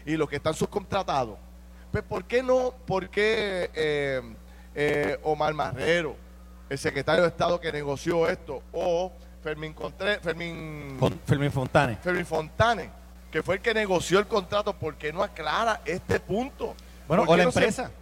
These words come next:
Speaker 2: o la
Speaker 1: o
Speaker 2: misma
Speaker 1: la
Speaker 2: empresa.
Speaker 1: propia empresa.
Speaker 2: La
Speaker 1: Mire,
Speaker 2: empresa.
Speaker 1: señores, vamos a despreocuparnos de este asunto, no le demos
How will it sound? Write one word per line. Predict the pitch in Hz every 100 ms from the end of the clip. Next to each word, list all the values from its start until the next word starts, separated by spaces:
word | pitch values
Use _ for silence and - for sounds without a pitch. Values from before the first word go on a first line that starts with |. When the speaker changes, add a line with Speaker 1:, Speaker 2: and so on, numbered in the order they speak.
| -
Speaker 2:
o | 156
la |
Speaker 1:
o |
Speaker 2:
misma | 196
Speaker 1:
la | 196
Speaker 2:
empresa. | 185 185
Speaker 1:
propia | 180 247
empresa. | 262 - 202 240 240
Speaker 2:
La |
Speaker 1:
Mire, | 180 220
Speaker 2:
empresa. | 240 208
Speaker 1:
señores, | 165 156 220 214 147 - - -
vamos | - 165 226
a | 240
despreocuparnos | 226 - 202 202 - 190
de | 208
este | 214
asunto, | 196 - 185 208 196
no | 143 165
le | 208
demos | 202 214